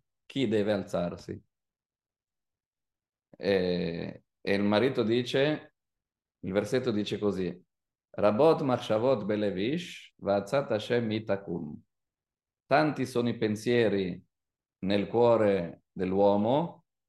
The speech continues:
ma sarà sempre la decisione di Hashem a prendere il, eh, sopravvento, nel senso che la mattina noi decidiamo di fare tante cose, ma quando arriviamo alla sera scopriamo che la metà delle cose che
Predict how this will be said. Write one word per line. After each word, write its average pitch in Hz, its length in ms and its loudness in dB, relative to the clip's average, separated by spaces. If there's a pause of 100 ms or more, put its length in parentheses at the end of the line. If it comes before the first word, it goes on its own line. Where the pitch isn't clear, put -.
(160)
ma 104 120 0
sarà 117 260 4
sempre 117 800 2
la 104 100 -2
decisione 107 640 0
di 98 100 0
Hashem 110 640 0 (920)
a 98 80 -2
prendere 117 680 2
il, 98 300 0
eh, 90 360 -2
sopravvento, 87 800 -4
nel 90 140 -4
senso 113 340 -2
che 98 80 -6
la 98 80 0
mattina 107 400 -2
noi 113 260 2 (280)
decidiamo 107 560 0
di 104 100 0
fare 110 220 0
tante 117 320 -2
cose, 90 500 -2 (400)
ma 92 140 -2
quando 107 240 0
arriviamo 104 340 2
alla 113 140 0
sera 98 260 -2
scopriamo 101 840 0 (300)
che - 120 0
la 101 100 4
metà 110 280 2
delle 110 220 2
cose 104 400 2
che 101 440 0